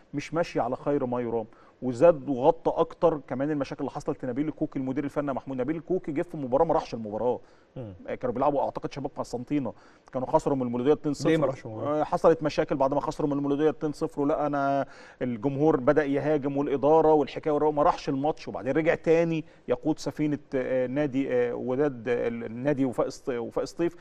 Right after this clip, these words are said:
Speaker 1: خسر ثلاث مباريات من برادو ونادي، آه، مولوديه الجزائر واتحاد العاصمه. فيبدو ان الامور مش كويسه، ويبدو ان كمان الامر ممكن يتطور لامر اصعب من كده فيما هو قادم لنادي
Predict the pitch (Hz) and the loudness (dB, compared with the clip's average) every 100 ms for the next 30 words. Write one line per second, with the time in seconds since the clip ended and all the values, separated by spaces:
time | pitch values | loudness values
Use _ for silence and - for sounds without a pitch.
0 | - - - 180 180 165 151 - 135 120 | -18 -20 -4 0 2 2 2 2 0 4
1 | 127 135 139 131 120 127 131 131 120 - | 4 4 2 -2 2 2 2 -2 -8 -8
2 | 123 131 - 117 107 104 104 104 104 104 | -2 -2 -2 -4 -2 -2 -2 -2 -2 -4
3 | 104 104 110 131 139 113 117 110 113 135 | -4 -4 -2 -2 -2 -2 -6 -6 -4 -2
4 | 131 104 113 123 135 123 113 131 - - | -2 -4 -2 0 0 0 -2 -2 -4 -8
5 | - 123 98 101 151 151 - - - _ | -4 -4 -4 -4 -2 -2 -4 -16 -20 _
6 | 123 131 165 143 139 131 131 165 147 147 | 2 4 4 2 0 0 0 0 0 -2
7 | 170 - 143 135 160 - 147 127 131 160 | -4 -4 -2 0 0 -2 -4 -2 0 0
8 | 147 135 143 139 127 - 156 160 - 165 | 0 0 2 0 -2 -2 -2 -2 -4 -2
9 | 156 165 - 135 127 120 156 170 151 131 | -2 -2 -4 -4 -4 -6 -2 0 2 0
10 | 143 156 - 175 - 113 120 123 120 160 | -2 -4 -2 -4 -2 -6 -6 -6 -6 -2
11 | 147 - 139 135 135 120 147 135 120 113 | -2 -2 -4 0 -2 0 -2 -2 -4 -2
12 | 139 123 | -4 -4